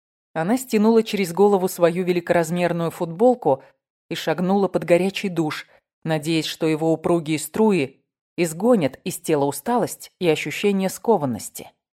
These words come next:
Либби намылила волосы пахнущим розой шампунем, а тело душистым гелем для душа. Если после этого она и не почувствует себя отлично, то, по крайней мере, от нее будет лучше пахнуть. Спустя двадцать минут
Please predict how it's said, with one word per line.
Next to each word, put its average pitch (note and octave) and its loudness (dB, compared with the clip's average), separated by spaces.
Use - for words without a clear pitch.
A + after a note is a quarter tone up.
Либби F#3 0
намылила F3 4
волосы F#3 2
пахнущим F3 -2
розой F3 2
шампунем, E3 0
а F3+ -2
тело A#3 2
душистым F3+ -2
гелем G3 2
для F#3+ 0
душа. C#3 -8
Если G#3+ -4
после G#3 0
этого D#3+ 4
она E3+ 0
и E3 -2
не F3 -2
почувствует F3 -4
себя D3+ 0
отлично, D#3+ -2
то, G#3 -2
по F3 -2
крайней G3+ 2
мере, G3 6
от F#3 4
нее F#3 2
будет F#3 0
лучше A3+ 0
пахнуть. - -8
Спустя F#3+ 0
двадцать G#3 2
минут D3 -2